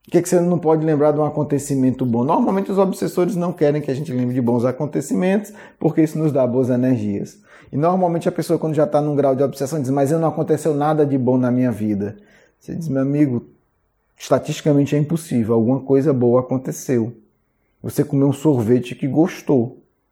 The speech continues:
Você um dia viu um passarinho cantando e achou bonito." Não é possível. Um dia você ouviu, você viu um sorriso de uma criança e gostou.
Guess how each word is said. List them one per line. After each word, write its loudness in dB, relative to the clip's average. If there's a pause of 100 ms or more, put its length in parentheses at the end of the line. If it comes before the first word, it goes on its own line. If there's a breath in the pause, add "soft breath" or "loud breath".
(320)
Você -2
um 4
dia 4
viu 2
um 0
passarinho 2
cantando -2
e 0
achou -2
bonito." -2 (360)
Não 0
é 4
possível. -2 (260 loud breath)
Um 2
dia 2
você -2
ouviu, 2
você 0
viu 0
um -2
sorriso 0
de -2
uma -2
criança -2
e -4
gostou. -2